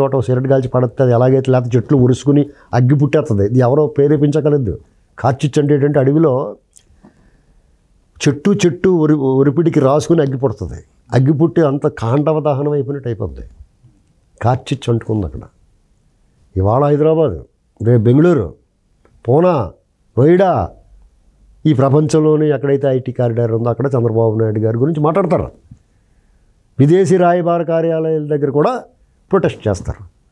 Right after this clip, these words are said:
"Illegal arrest, we stand with చంద్రబాబు నాయుడు" అంటారు. కారణం ఏంటంటే వీళ్ళలాగా దొంగోడు కాదు.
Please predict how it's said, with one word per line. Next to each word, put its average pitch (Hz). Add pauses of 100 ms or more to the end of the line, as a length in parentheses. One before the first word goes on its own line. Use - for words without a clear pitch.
(600)
"Illegal 180
arrest, 147 (280)
we 127
stand 131
with 127
చంద్రబాబు 95
నాయుడు" 87
అంటారు. - (520)
కారణం 151
ఏంటంటే 156 (600)
వీళ్ళలాగా 156
దొంగోడు 151
కాదు. 147